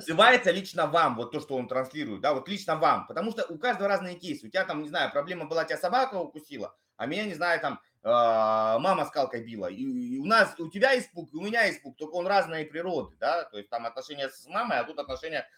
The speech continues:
с животными. И решается он по-разному. Тебе было пять лет, а мне, не знаю, мам-, меня мама била мне <laughs> до двадцати пяти, например. Ну, с-, ну, то есть я шучу, но как бы все вс-, очень индивидуально. Мы не можем рекомендовать. Я тоже в жизни никого не порекомендую, потому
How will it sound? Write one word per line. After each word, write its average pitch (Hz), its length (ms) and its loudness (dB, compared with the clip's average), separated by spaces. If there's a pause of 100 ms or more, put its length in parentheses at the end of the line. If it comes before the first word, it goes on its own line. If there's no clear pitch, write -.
(100)
с 104 140 -18
животными. 151 480 -2 (600)
И 120 220 -10
решается 131 460 0
он 104 100 -4
по-разному. 98 460 -2
Тебе 147 160 -4
было 131 200 2
пять 226 260 4
лет, 131 140 -2
а 101 60 -2
мне, 160 220 -4
не 135 100 -6
знаю, 120 220 2
мам-, 143 120 0
меня 156 120 -2
мама 143 200 0
била 127 220 -4
мне 107 180 -10 (280)
<laughs> - 260 -20
до 165 140 -2
двадцати 170 360 -4
пяти, 185 240 -6
например. 156 280 2
Ну, 349 280 6
с-, - 120 -8
ну, 294 180 -6
то 294 80 6
есть - 140 4
я 254 100 12
шучу, 311 320 -6
но 254 140 -2
как 165 420 -2
бы 131 160 -6 (480)
все 262 200 2
вс-, - 220 -14
очень 220 380 0
индивидуально. 175 500 4
Мы 156 120 -6
не 175 80 -2
можем 139 420 2
рекомендовать. 139 640 0
Я 123 120 0
тоже 135 240 -4
в 107 60 -14
жизни 110 220 -12
никого 90 340 -12
не 87 80 -20
порекомендую, 110 440 -16
потому 95 40 -20